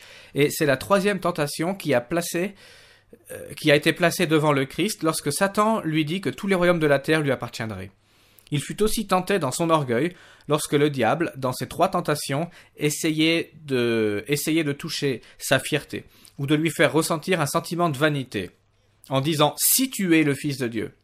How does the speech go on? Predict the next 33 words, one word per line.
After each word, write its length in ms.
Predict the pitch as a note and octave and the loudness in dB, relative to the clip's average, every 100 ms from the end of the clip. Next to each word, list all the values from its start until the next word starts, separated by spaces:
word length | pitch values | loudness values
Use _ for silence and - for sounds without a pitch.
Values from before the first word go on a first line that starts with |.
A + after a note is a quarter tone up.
| _ _ _ _ - | _ _ _ _ -6
Ici, 240 | E3 A#3 | -2 0
le 120 | G3 D3 | 0 4
diable 260 | F3 G3+ | 4 4
lui 60 | E3 | 2
dit 120 | C#3 | -2
clairement, « 520 | - E3 D3+ B2 G#3+ - - - _ _ _ _ _ _ - | 0 0 2 0 0 -6 -20 -20 _ _ _ _ _ _ -16
Si 360 | - - B3 | -8 -4 -4
tu 160 | B3 G3 | -6 0
te 220 | F#3 E3+ | 4 4
prosternes 640 | D3 G#3 A3 F#3 G3+ G3 | 4 2 2 4 4 4
et 120 | F3 G3 | 0 2
m'adores, 500 | E3 B2 A#2 F#3 - _ _ - | 2 2 -2 -2 -6 _ _ -8
je 120 | C#3+ E3 | 0 0
te 140 | E3 | 0
donnerai 580 | D#3 E3 D#3+ E3+ F3 - | 2 2 4 4 4 0
toutes 180 | A3 G3 | -6 -4
ces 120 | C3+ | -6
choses. 460 | - G2+ F2+ - _ _ _ _ - _ | -6 -8 -10 -16 _ _ _ _ -20 _
Je 120 | C#3 | -4
te 100 | D3+ | 2
donnerai 380 | D3+ D3+ D3+ D3+ | 4 4 6 6
la 100 | A2+ | 4
puissance, 480 | D#3+ F3 G#3+ A#3+ A#3 - | -2 -2 0 -2 -4 -12
je 100 | C#3+ | -10
te 100 | C#3 | -2
donnerai 300 | D3 C#3 C#3+ | 0 2 2
la 120 | C3+ B2 | 2 2
richesse, 540 | F3 - A3+ A3+ - - - - - | 0 0 0 -2 -10 -16 -20 -20 -18
je 80 | - | -8
te 100 | D#3 | 0
donnerai 400 | D#3 D3+ E3 E3 | 2 4 4 4
la 120 | C3 | 2
célébrité, 720 | - D#3+ D#3 D#3 E3+ F#3 G#3 | 2 2 4 2 -2 -4 -8